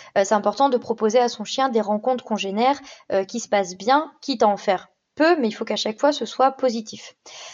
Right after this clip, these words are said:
Après, c'est l'environnement. Un chiot, il est en plein développement, et tout ce qu'il apprend,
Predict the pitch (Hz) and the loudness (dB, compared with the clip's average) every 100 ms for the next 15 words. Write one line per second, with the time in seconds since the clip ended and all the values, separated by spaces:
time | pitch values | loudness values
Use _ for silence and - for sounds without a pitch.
0 | - - 220 220 339 330 254 240 247 247 | -12 2 2 4 2 4 4 4 4 4
1 | 233 254 339 - 233 226 - 285 262 220 | 6 6 6 2 -2 0 4 4 6 4
2 | 208 - 277 247 220 220 220 247 349 - | 2 2 2 4 4 2 4 4 4 0
3 | - - - 254 - 381 381 - 254 254 | -20 -8 -2 -2 2 2 2 -2 4 4
4 | 254 - 285 330 | 4 4 6 6